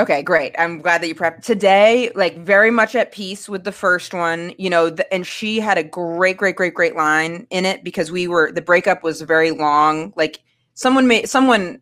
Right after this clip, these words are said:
I remember the one time this guy said to me, he's like, "Lesbians, you guys are," and this is, like,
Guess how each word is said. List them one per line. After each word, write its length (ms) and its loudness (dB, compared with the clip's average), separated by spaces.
I 60 2
remember 240 0
the 80 -4
one 100 -2
time 160 -2
this 80 -8
guy 160 0
said 180 -2
to 60 -6
me, 80 -8
he's 140 -8
like, 160 -4
"Lesbians, 320 0
you 40 -12
guys 160 0
are," 160 -2
and 60 -4
this 140 -4
is, 80 -10
like, 200 -2